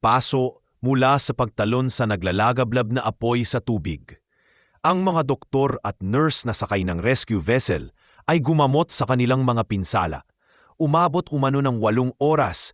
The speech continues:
bago nalaman ng mga Philippine Maritime Authorities ang aksidente, at walong oras pa upang simulan ang mga operasyon. Ayon sa inisyal na investigasyon ng Philippine Coast Guard,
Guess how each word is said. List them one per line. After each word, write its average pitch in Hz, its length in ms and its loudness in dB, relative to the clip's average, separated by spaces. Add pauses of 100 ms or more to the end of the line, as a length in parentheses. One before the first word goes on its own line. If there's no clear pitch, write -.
(160)
bago 143 400 2
nalaman 131 560 4
ng 120 80 2
mga 104 240 0
Philippine 139 480 0
Maritime 123 480 2
Authorities 107 720 -2 (240)
ang 135 240 0
aksidente, 92 800 -2 (320)
at 151 160 0
walong 143 400 0
oras 139 400 2
pa 123 240 0 (320)
upang 180 400 0
simulan 135 400 0
ang 117 160 -4
mga 110 80 -6
operasyon. 117 560 -12
Ayon 220 480 -2
sa - 160 -2
inisyal 127 480 0
na 123 160 -2
investigasyon 98 960 -2
ng 107 160 -2
Philippine 165 560 -2
Coast 117 320 -4
Guard, - 400 -10